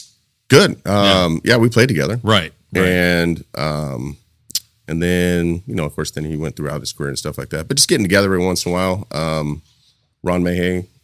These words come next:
Speaker 1: like, I remember we hooked up a couple different times, uh, at his house,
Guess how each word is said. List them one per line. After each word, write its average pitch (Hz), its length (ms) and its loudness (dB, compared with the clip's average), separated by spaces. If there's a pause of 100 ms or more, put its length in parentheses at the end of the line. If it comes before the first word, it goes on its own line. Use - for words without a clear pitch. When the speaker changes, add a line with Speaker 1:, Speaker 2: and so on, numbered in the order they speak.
Speaker 1:
like, 76 280 -8
I 73 40 -8
remember 82 460 -8
we 80 200 -6
hooked 87 240 -8
up 82 120 -8
a 85 60 -4
couple - 280 -12
different 80 280 -8
times, 80 500 -8 (400)
uh, 67 260 -8
at 55 100 -10
his 85 160 -4
house, 80 560 -6